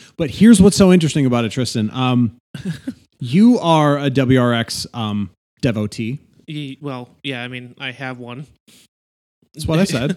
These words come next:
Speaker 2: <laughs>
Speaker 1: Uh, a-, uh, anyways, when I, I don't know if I talked about this in the podcast. Uh, I did a, um,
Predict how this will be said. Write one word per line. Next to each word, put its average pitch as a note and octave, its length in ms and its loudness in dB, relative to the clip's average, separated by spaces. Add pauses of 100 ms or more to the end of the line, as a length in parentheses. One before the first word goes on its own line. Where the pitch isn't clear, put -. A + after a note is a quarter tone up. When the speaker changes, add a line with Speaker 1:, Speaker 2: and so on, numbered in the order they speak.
Speaker 2:
<laughs> - 320 -10 (680)
Speaker 1:
Uh, F3 300 -2 (100)
a-, F#3+ 240 -8
uh, F3 200 0
anyways, D#3 360 2
when D#3+ 460 -4
I, D3 640 -4 (180)
I - 80 -8
don't C#4 80 0
know F4 80 0
if D#4+ 60 0
I D#4+ 60 2
talked A#3+ 220 0
about B2+ 200 -4
this A2 100 -8
in A2 60 -6
the G#2+ 80 -6
podcast. G#2+ 480 -10 (420)
Uh, D3 260 -4
I D#3+ 200 2
did D#3+ 420 4
a, D3 600 2
um, A#2+ 540 -4